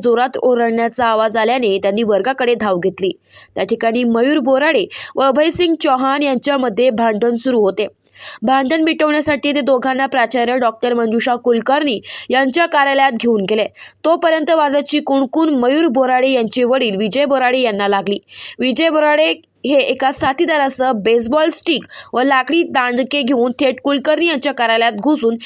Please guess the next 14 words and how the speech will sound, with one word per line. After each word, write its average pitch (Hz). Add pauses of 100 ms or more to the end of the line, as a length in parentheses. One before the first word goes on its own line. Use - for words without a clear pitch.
(160)
शिवीगाळ 302
व 220
दमदाटी 262
करत 233
फिर्यादी 247
व 214
अभयसिंग 240
चौहान 254 (280)
तसेच 262
कुलकर्णी 311
यांना 262
मारहाण 233
करण्यात 202
आली. 196